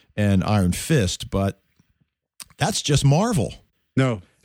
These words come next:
Speaker 1: And
Speaker 2: it's, it's a lot. And, and the thing, yeah, we're, we're getting, like, kind of the second tier heroes, is kind of what I was saying. So it's, like, you know, bound to be, first of all, more obscure. So you're not gonna get that automatic fan base. Like, you know, when you, when you come out with a show like Gotham, there's a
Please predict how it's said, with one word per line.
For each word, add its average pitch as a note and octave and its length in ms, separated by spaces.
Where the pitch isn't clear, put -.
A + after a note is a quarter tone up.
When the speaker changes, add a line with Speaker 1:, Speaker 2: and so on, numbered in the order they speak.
Speaker 1:
And B2+ 220
Speaker 2:
it's, B2+ 100
it's C3+ 160
a D#3+ 40
lot. D#3+ 280
And, C3+ 160
and C#3+ 120
the C3 80
thing, D3 220
yeah, C#3 160
we're, C3 180
we're B2+ 160
getting, C3+ 320
like, A#2+ 160
kind B2+ 160
of A#2 60
the A2 60
second A2+ 340
tier G#2+ 220
heroes, G#2 400
is F#2 180
kind G#2+ 200
of G2 60
what G2 80
I F#2 40
was F2 100
saying. A2+ 320
So F#2 300
it's, E2+ 180
like, F2+ 160
you G2+ 100
know, F2 80
bound G2+ 340
to F#2 280
be, F#2+ 240
first C3+ 260
of C#3 60
all, B2+ 60
more B2 180
obscure. G2+ 560
So - 100
you're B2+ 100
not D#3 140
gonna C#3 120
get C#3+ 120
that A#2+ 140
automatic A2+ 460
fan B2 280
base. F2 240
Like, G2 240
you C#3 80
know, C3+ 160
when E3 140
you, D#3+ 60
when E3+ 180
you D#3+ 100
come - 180
out A3+ 100
with D#3+ 100
a B2+ 40
show E3 180
like G#2 160
Gotham, B2 520
there's F#3 180
a A2 160